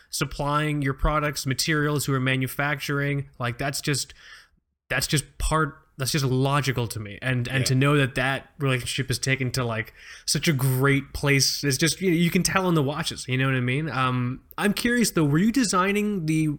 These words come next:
Speaker 1: Endeavor the same time as the Venture? 'Cause the Venture, obviously, it's out now. Like Steve said, it's on the website. Go check it out. Um, the Endeavor is still being kind of, you know,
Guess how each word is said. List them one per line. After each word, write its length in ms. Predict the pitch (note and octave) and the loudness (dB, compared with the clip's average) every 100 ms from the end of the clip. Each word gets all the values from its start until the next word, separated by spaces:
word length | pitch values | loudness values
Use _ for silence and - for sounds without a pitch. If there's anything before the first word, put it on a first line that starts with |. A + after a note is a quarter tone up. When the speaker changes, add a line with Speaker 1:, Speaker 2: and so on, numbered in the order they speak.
| - | -2
Speaker 1:
Endeavor 400 | D3+ D3 E3 G3 | 2 2 2 0
the 120 | E3 | 0
same 280 | - E3+ F3+ | 0 0 0
time 420 | - D#3 F3 F3+ - - - - | 0 -2 -2 -4 -8 -16 -16 -6
as 260 | D3 F3 E3+ | 0 2 2
the 80 | E3+ | 0
Venture? 380 | E3+ F#3 A3 | 0 0 -2
'Cause 180 | G#3+ D#3+ | -2 0
the 80 | D3 | 0
Venture, 340 | D#3 G3 G3+ | 0 0 2
obviously, 380 | F3 E3 D#3 D3+ | 2 2 0 0
it's 100 | C#3 - | 0 -2
out 220 | D3+ D#3 | -4 -2
now. 260 | C#3 B2+ B2+ | -2 0 -2
Like 240 | B2 C#3 | -2 0
Steve 220 | - D3+ | 2 0
said, 100 | D#3+ | 2
it's 140 | C3+ C#3+ | 0 0
on 100 | D3+ | 0
the 80 | |
website. 420 | C3+ C3 B2 B2+ B2 | 2 0 0 -2 0
Go 120 | D3 | -2
check 260 | C#3 C#3 | 0 -2
it 80 | B2 | -2
out. 220 | A#2 A#2 - - - - | -2 -2 -6 -16 -18 -6
Um, 240 | C3 B2 | -2 0
the 120 | B2 C#3+ | 2 4
Endeavor 340 | C#3+ E3 E3+ | 4 2 2
is 140 | D3 | 2
still 320 | - E3+ E3+ D#3 | 2 2 4 2
being 400 | D#3 D3+ D3 C3 | 2 4 2 0
kind 240 | C#3+ C3+ | 0 0
of, 200 | B2+ B2 | 0 0
you 120 | D3+ | 0
know, 240 | B2+ A#2 | 0 -2